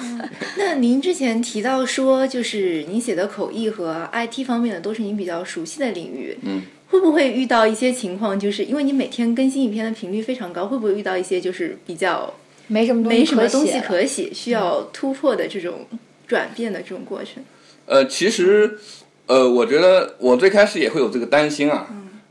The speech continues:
Speaker 2: 啊，然后后来发现，嗯，我在六月份的时候、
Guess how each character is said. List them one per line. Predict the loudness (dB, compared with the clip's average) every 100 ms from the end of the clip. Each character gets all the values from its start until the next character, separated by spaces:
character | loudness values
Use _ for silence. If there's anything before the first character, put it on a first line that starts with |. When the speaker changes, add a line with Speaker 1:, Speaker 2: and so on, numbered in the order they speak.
| -2
Speaker 2:
啊， | 2 4
然 | 4 4
后 | 6 6 6 4
后 | 2 4
来 | 4
发 | 4 2
现， | 2 4 4 2 -4 -10 -20 -12
嗯， | -6 -4 -4 -8 -10 _ _ -20 0
我 | 2
在 | 6 6 8 6 2 -4 -20 _
六 | -2 6 8 8
月 |
份 | 2 0 -2
的 |
时 | -2 -4
候、 | -4 -4